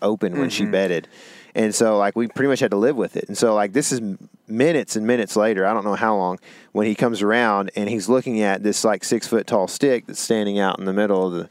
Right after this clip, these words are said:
Speaker 1: you know, with a pack on or whatever, out in the middle of this open. And I don't know if he could even see you as much, but I know, I'm sure he could see me. So he got kinda weird at first.
Speaker 2: Mm-hmm.
Speaker 1: And Casey's sitting there at full draw. And I'm telling you, my heart is beating so fast.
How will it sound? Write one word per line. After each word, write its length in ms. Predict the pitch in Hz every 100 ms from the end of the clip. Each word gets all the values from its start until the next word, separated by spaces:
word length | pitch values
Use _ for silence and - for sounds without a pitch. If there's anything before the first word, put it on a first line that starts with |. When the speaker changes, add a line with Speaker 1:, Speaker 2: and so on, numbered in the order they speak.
| _ -
Speaker 1:
you 60 |
know, 20 |
with 100 | 104
a 40 | 85
pack 360 | - 127 135
on 240 | 95 92 92
or 100 | 92
whatever, 380 | 95 95 101 95
out 120 | 92
in 60 |
the 60 | 95
middle 180 | 98 92
of 60 | -
this 60 |
open. 380 | 131 143 120 95 - - - - - -
And 120 | 107
I 40 | 120
don't 100 | 110
know 140 | 107
if 80 | 101
he 100 | 113
could 120 | 104
even 120 | 95
see 220 | 98 123
you 220 | 127 120 120
as 100 | 95
much, 180 | 98
but 80 | 98
I 60 | 95
know, 340 | 101 98 90 - -
I'm 180 | 98
sure 260 | 85 - 110
he 60 | 92
could 140 | -
see 160 | 95 90
me. 180 | 87
So 160 | 90 113
he 80 | 113
got 260 | 123 110
kinda 200 | - 117
weird 300 | 107 107 92 -
at 60 |
first. 340 | - - 127 208
Speaker 2:
Mm-hmm. 100 | 214 113 - - -
Speaker 1:
And 80 |
Casey's 400 | 98 120 117 127
sitting 200 | - 127
there 120 | 113 104
at 80 |
full 220 | - 104 92
draw. 360 | 98 95 80 - - -
And 80 | -
I'm 160 | 113 127
telling 380 | - 110 110 110
you, 360 | 107 107 98 -
my 260 | 107 110
heart 340 | 101 101 95 -
is 160 | 87
beating 580 | 92 98 98 95 92 -
so 520 | - - - 98 95
fast. 580 | 90 101 90 80 - -